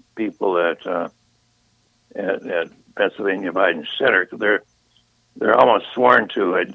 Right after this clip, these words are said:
to, uh, investigate where all that China money came from. You know, about, I think it's forty-seven million dollars that they got from China, plus the university, and then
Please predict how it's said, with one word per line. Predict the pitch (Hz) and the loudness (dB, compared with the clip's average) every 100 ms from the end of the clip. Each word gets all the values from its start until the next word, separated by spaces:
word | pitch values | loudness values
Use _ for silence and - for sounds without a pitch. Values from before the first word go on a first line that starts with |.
| _ - | _ -8
to, | 101 90 | -4 -2
uh, | 90 - | -2 -4
investigate | 92 95 104 - 95 87 87 90 _ _ _ _ _ _ _ _ - | -4 -2 -2 -6 -6 -2 -2 -4 _ _ _ _ _ _ _ _ 4
where | 127 | 6
all | 107 | 8
that | 104 - | 6 2
China | 113 95 85 | 0 0 0
money | 123 165 - | 0 0 -2
came | - 90 - | -6 -10 -8
from. | - - - | -10 -10 -12
You | - | -10
know, | 82 90 - - 95 - - _ _ _ _ _ _ | -8 -8 -10 -16 -18 -18 -20 _ _ _ _ _ _
about, | - 98 90 95 | -6 -4 -2 -4
I | 90 | -6
think | 95 - | -8 -10
it's | - | -14
forty-seven | - 92 85 104 90 82 85 | -8 -6 -4 -4 -4 -6 -6
million | 87 82 80 | -6 -6 -6
dollars | 80 87 87 82 82 - - _ _ _ _ _ _ _ _ _ | -4 0 0 -2 -6 -12 -18 _ _ _ _ _ _ _ _ _
that | - 95 | -8 -6
they | 98 85 | -6 -2
got | 90 90 - | 0 -2 -4
from | - | -8
China, | - 107 90 85 78 85 - | -2 0 0 -2 -4 -6 -10
plus | 113 104 - - | -8 -8 -8 -10
the | 87 | -8
university, | 87 85 104 127 - 95 85 | -6 -4 -4 -4 -6 -6 -4
and | 87 87 | -4 -4
then | 90 82 | -8 -8